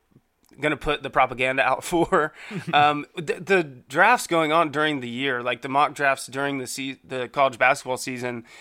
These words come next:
Speaker 1: where it was like, it had him up at, like, five. I was like, "I don't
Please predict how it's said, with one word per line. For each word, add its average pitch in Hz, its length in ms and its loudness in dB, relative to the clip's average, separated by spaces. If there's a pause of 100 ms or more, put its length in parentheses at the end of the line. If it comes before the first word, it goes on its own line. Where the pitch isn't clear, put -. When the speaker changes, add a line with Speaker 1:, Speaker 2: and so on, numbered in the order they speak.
(240)
Speaker 1:
where 143 200 2
it 151 140 -2
was 180 220 -2
like, 135 260 -2
it 170 120 -6
had 202 200 0
him 156 120 2
up 143 140 2
at, 123 100 -4
like, 107 160 -8
five. 123 480 0
I 120 100 -2
was 127 140 -6
like, 120 200 -4
"I 135 160 0
don't 147 280 -2